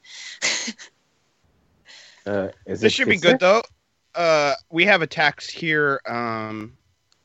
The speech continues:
Speaker 3: on beer in my state, and we get a lot of money for the state for,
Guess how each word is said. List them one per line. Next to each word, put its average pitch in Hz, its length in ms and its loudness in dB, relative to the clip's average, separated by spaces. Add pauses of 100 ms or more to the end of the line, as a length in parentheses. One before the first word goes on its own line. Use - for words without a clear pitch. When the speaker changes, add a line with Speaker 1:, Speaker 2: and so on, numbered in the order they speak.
(120)
Speaker 3:
on 117 200 -4
beer 110 480 -6 (120)
in 110 160 -10
my 104 200 -4
state, 107 460 -4 (220)
and 107 520 -6
we 110 100 -12
get 107 140 -4
a 104 40 -6
lot 104 220 -2
of 98 80 -8
money 107 260 -6
for 101 520 -6
the 98 100 -10
state 110 340 -6
for, 98 300 -10